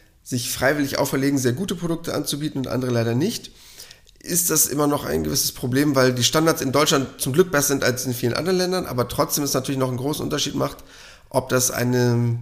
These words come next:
ja, sehr, sehr aufs Tierwohl ausgerichtete, artgerechte Haltung ist oder halt eine leider, die nicht so unbedingt das Tierwohl in den Vordergrund rückt.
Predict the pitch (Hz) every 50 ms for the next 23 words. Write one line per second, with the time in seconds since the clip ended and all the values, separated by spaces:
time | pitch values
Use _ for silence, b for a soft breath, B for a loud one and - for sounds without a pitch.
0 | - - - 120 117 120 123 117 135 135 131 135 - - - - - - - 180
1 | 180 156 147 135 - - 147 - - - - 143 151 151 - - 143 - - -
2 | 143 139 147 151 B B B B B - 135 147 - - 143 135 139 123 - 123
3 | 123 131 127 127 - 101 120 120 - 113 123 120 120 120 - - 123 123 127 123
4 | 120 120 117 120 131 123 117 - B B B B B B B B - 120 123 139
5 | 139 139 - 131 95 120 117 107 117 113 - - - 127 117 117 117 95 110 107
6 | - - - 104 - - - - - - - - - - - - - -